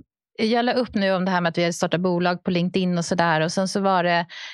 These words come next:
jag fick jättefin feedback. Eh, och då var det en som skrev så här, "För du är så driven och, och vågar saker, liksom." Att det, och det är nog det. Det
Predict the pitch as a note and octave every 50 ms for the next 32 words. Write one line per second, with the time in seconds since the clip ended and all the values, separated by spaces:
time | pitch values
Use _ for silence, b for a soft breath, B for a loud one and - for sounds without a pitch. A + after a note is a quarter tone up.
0 | B B - F3 A3 A3 - B3 G#3+ A#3+ D4+ B3+ - B3+ - D4 C#4 B3 - -
1 | F4 A#3+ - D3+ - - - - - - - _ _ _ - G#3+ G3+ F#3+ F#3 F#3
2 | F3+ - - A3+ C4 B3 A#3+ C#4 C#4 C4+ B3+ A3 G#3 - G#3+ - - A3+ A3 -
3 | F3+ E3+ F#3+ A#3+ - - G3 G#3 B3+ B3 A#3 - A#3+ G#3 C#4 C#4+ C#4 A#3 A#3 A3
4 | C4 B3+ G3 E3+ E3+ - - G3+ G3+ F3+ - A3+ G3+ A#3 B3 A3 G#3+ G#3+ B3+ B3
5 | G3+ - G#3+ - - - - G#2+ E2+ D2 - - - G2+ C3+ F#3+ G#3 - G#3+ G#3+
6 | G#3+ - B B B B B B B A#3 A3 C#4+ D4 D4 C#4 B3+ A#3 G3+ F3+ F3
7 | F3 A#3 A3 - - - F#3 B3+